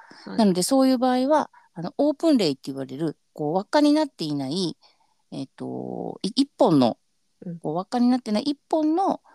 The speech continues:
Speaker 2: えっと、
Speaker 1: うん。
Speaker 2: レイっていうのがあるんですけど、それを首にかけてあげるといいですよっていうふうに言われているので、
Speaker 1: うんうん。
Speaker 2: まあね、もしそういう機会が何かしらこう旅であった場合には、
Speaker 1: うんうん。
Speaker 2: ちょっと思い出していただけるといいかなと思います。
Speaker 1: うんうん。そうですね。
Speaker 2: うん。
Speaker 1: はい。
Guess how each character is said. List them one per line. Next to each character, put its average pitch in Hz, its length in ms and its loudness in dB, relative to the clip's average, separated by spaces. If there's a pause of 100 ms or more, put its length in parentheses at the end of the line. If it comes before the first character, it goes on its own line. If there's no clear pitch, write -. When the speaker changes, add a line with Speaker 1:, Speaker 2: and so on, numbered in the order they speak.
(140)
Speaker 2:
え 160 100 -8
っ - 20 -10
と、 226 120 -6
Speaker 1:
う - 20 -2
ん。 - 20 -2
Speaker 2:
レ 170 80 0
イ 151 40 0
っ 139 40 -4
て - 120 -8
い - 20 0
う - 20 2
の 131 80 0
が 135 80 -4
あ 135 40 -2
る 131 80 -4
ん - 20 -4
で 127 80 -6
す - 80 -10
け 143 80 -8
ど、 165 60 -6
そ 269 120 -4
れ 294 80 0
を 311 80 2
首 254 220 0
に 233 100 2
か 220 80 0
け 180 140 -4
て 151 100 -4
あ 131 80 -2
げ 131 140 -6
る 139 100 -8
と 175 140 -4
い 151 80 -4
い 139 40 -8
で 139 100 -8
す - 140 -8
よ 294 100 0
っ - 40 -10
て - 120 -10
い - 20 -4
う 160 40 -8
ふ 139 40 -8
う 123 80 -4
に 120 100 -2
言 131 100 -4
わ 135 60 -4
れ 135 100 -4
て 135 140 -8
い 131 80 -2
る 123 80 -2
の 117 160 -4
で、 185 160 0
Speaker 1:
う 196 40 -2
ん 190 60 -10
う - 40 -10
ん。 - 20 -12 (220)
Speaker 2:
ま 220 80 -6
あ - 20 0
ね、 220 120 2
も 208 120 2
し 175 140 -2
そ 156 180 0
う - 20 2
い 147 40 0
う 143 60 -4
機 - 100 -14
会 131 200 -2
が - 160 0 (220)
何 160 180 -2
か 151 120 -8
し - 100 -6
ら 143 120 -4
こ 131 120 -8
う 131 60 -8
旅 135 240 -4
で 120 160 -4
あ 151 80 2
っ - 100 -8
た 131 100 -4
場 123 140 -10
合 123 80 -8
に 127 200 -8
は、 117 160 -12 (200)
Speaker 1:
う 247 100 -8
ん 240 40 -6
う 208 40 -6
ん。 185 40 -8
Speaker 2:
ち 202 80 -8
ょ 196 80 -8
っ - 20 -8
と - 200 -6 (300)
思 147 200 0
い - 20 -2
出 131 80 -8
し - 80 -12
て 127 80 -10
い 123 60 -12
た 123 100 -8
だ 120 80 -10
け 120 100 -10
る 120 80 -10
と 120 120 -10
い 117 40 -8
い - 40 -12
か - 120 -12
な 254 120 -2
と 185 100 -6
思 - 140 -10
い - 20 -14
ま 269 160 -6
す。 170 140 -10
Speaker 1:
う 185 40 -10
ん - 20 -8 (100)
う - 20 -8
ん。 175 80 -14
そ - 280 -14
う - 20 -12
で 160 80 -10
す - 160 -14
ね。 208 260 -4 (240)
Speaker 2:
う 170 60 -6
ん。 170 480 -6
Speaker 1:
は 180 280 -10
い。 - 80 -18